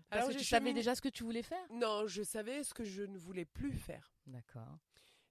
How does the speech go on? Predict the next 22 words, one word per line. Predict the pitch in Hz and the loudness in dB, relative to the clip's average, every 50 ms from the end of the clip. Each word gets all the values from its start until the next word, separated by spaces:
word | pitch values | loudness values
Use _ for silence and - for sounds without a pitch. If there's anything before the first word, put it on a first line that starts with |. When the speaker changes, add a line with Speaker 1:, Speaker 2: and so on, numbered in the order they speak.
| _ | _
Speaker 2:
Donc, | 170 160 185 180 180 - - 214 | -14 -12 -12 -12 -12 -12 -10 -8
euh, | 196 180 170 165 160 - | -6 -4 -4 -4 -6 -8
je | 165 151 175 185 | -10 -10 -10 -8
me | 170 170 165 | -8 -8 -8
dis | 170 165 175 202 - | -10 -12 -14 -18 -16
que | - - 202 185 | -14 -12 -10 -10
je | 170 151 160 | -10 -12 -12
vais | 160 175 160 | -10 -12 -12
poser | - - 185 190 160 185 175 | -10 -10 -12 -10 -8 -8 -8
ma | 170 156 | -8 -10
démission, | 156 156 156 156 - 165 175 160 - - 220 226 233 | -10 -12 -14 -14 -12 -12 -12 -12 -10 -8 -6 -6 -6
que | 214 - 208 | -8 -10 -12
c'est | - - - - - | -12 -12 -14 -14 -12
imminent, | - 196 185 175 180 190 214 247 | -10 -8 -8 -8 -6 -8 -8 -8
mais | 254 240 220 220 247 277 294 285 | -8 -8 -8 -8 -6 -6 -8 -8
j'ai | 226 240 220 | -8 -10 -10
une | 208 208 | -10 -10
autre | 240 - | -12 -12
proposition | _ - - - - 214 202 185 180 - - - | _ -18 -16 -14 -12 -12 -14 -14 -16 -16 -16 -16
de | - | -16
taf. | - - - 80 - - _ _ _ - | -16 -16 -16 -16 -16 -20 _ _ _ -6
Speaker 1:
Mhm. | 165 165 165 143 151 147 175 | -4 -4 -4 -4 -6 -8 -10